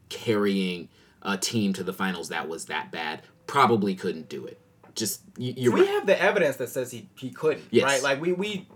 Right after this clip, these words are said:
Speaker 2: you can, we can go back and just look at the rosters, right? They were all bad, and he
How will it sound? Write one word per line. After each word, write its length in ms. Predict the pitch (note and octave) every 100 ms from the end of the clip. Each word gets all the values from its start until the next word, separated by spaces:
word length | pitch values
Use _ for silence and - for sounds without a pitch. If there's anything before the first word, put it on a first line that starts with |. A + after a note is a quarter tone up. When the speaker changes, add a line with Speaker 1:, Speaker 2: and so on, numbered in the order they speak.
| D#3+
Speaker 2:
you 160 | G3 A#3
can, 500 | B3+ G3+ D#3+ C3 C#3+
we 100 | B3+
can 160 | G#3+
go 120 | E3+ E3
back 140 | D3+
and 80 | C#3+
just 140 | A#2+
look 280 | A#2 D#3+ E3
at 80 | G#2+
the 80 | G#2+
rosters, 420 | A#2+ B2 - A#2
right? 160 | A2+ G2
They 120 | A#2
were 260 | A2 G#2 -
all 280 | A#2+ E3 F#3+
bad, 480 | B2 A2 G#2 G#2 - _ A#2
and 160 | G#2+
he 500 | A2 A2 A2 G#2+ G2